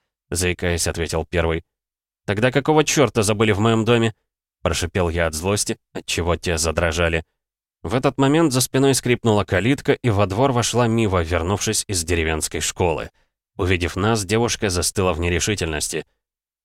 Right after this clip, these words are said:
«Мива, чего стоишь? Живо в дом!» прикрикнула на неё Иока. Не знаю, как отреагировала девушка, но это было и неважно.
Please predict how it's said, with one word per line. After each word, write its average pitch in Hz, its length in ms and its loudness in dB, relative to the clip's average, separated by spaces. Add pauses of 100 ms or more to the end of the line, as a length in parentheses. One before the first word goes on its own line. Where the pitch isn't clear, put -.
(120)
«Мива, 160 400 2 (200)
чего 214 200 0
стоишь? 151 320 0
Живо 175 320 2
в 123 60 0
дом!» 139 320 2 (180)
прикрикнула 98 600 0
на 98 80 0
неё 85 400 -2
Иока. 82 460 0 (840)
Не 110 160 -2
знаю, 127 300 2
как 117 160 0
отреагировала 95 680 2
девушка, 110 500 -2
но 98 140 2
это 90 200 0
было 85 280 -2
и 85 80 0
неважно. 85 540 -2